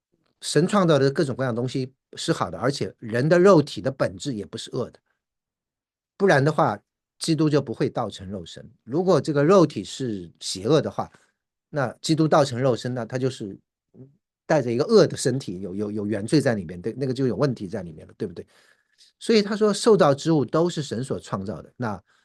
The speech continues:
嗯，不光是人是神创造的，这个动物、植物，而且神把这个交给人来管理。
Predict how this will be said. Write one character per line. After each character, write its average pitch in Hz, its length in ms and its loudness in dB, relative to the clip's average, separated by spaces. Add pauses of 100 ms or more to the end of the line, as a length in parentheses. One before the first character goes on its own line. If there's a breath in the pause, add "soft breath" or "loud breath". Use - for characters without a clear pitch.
(460)
嗯， 98 480 -10
不 180 100 0
光 156 280 4
是 120 400 -2 (100)
人 117 400 -4
是 135 180 -10
神 104 180 -6
创 101 200 -8
造 92 160 -10
的， 82 80 -16
这 98 140 -10
个 - 80 -18
动 151 200 4
物、 113 140 2
植 101 220 -8
物， 120 260 -4 (380)
而 127 200 -6
且 139 180 -2
神 117 280 -8
把 95 140 -6
这 107 100 -12
个 104 100 -6
交 127 380 -2
给 92 260 -8 (400)
人 110 180 -4
来 127 120 2
管 107 280 -6
理。 98 140 -12